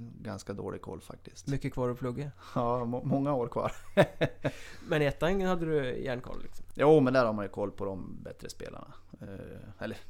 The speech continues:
Speaker 1: på de flesta spelarna.
Speaker 2: Och vet liksom att, okej, nu ska vi möta honom, det här bet förra gången. Eh, går man dit med samma mynt då, eller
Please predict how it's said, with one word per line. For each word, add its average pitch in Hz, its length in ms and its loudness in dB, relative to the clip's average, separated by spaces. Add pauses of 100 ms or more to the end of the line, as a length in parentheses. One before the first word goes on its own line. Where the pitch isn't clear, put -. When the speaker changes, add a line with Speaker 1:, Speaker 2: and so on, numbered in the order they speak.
(120)
Speaker 1:
på 107 100 -6
de 101 120 -8
flesta - 300 -12
spelarna. 101 420 -12 (680)
Speaker 2:
Och 139 100 -4
vet 123 260 -4
liksom 123 240 -6
att, 120 80 -6
okej, 123 260 -4
nu 113 180 -4
ska - 120 -8
vi 127 80 -6
möta 123 220 -4
honom, 123 300 -4
det 127 100 -6
här 131 120 -4
bet 131 300 -4
förra 120 240 -4
gången. 135 320 -6 (180)
Eh, - 80 -14 (200)
går 143 180 -6
man 139 140 2
dit 135 180 0
med 135 100 -4
samma 123 240 -2
mynt 156 260 0
då, 117 160 -4
eller 120 380 -6